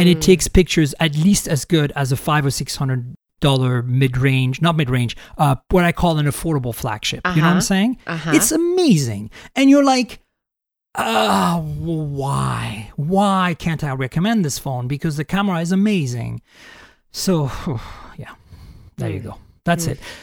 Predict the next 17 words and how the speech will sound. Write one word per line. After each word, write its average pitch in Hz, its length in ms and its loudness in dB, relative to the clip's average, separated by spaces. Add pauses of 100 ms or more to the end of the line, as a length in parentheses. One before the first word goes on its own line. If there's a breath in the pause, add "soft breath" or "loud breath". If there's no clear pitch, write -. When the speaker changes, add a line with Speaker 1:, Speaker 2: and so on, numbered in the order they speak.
(180 loud breath)
Speaker 1:
So 262 160 8
I'll 277 80 6
put 349 220 6
a 339 60 4
link 285 280 0
to 240 160 -2
the 208 120 0
X 190 200 -6
D 214 180 2
A 208 40 6
forums 185 400 -4
article 170 520 -2
if - 160 -4
you 233 80 2
are 247 60 2
brave 175 340 2
enough. 170 300 -2